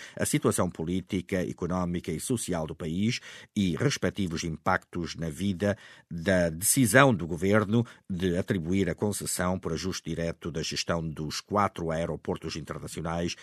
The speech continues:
e três aeródromos do país, atualmente geridos pela empresa estatal asa, ao grupo internacional Vinci,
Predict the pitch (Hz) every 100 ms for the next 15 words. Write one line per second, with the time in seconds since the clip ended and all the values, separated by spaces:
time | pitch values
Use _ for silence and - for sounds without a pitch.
0 | - - - 104 98 98 - 87 82 90
1 | 101 90 90 85 85 76 80 69 76 85
2 | 87 107 113 - - 98 - 87 92 85
3 | - 82 90 76 78 - 80 80 87 90
4 | 80 - 80 85 80 - 82 90 92 101
5 | 104 - - 127 110 113 101 95 90 -
6 | 110 90 85 80 - 85 82 78 90 82
7 | - 95 104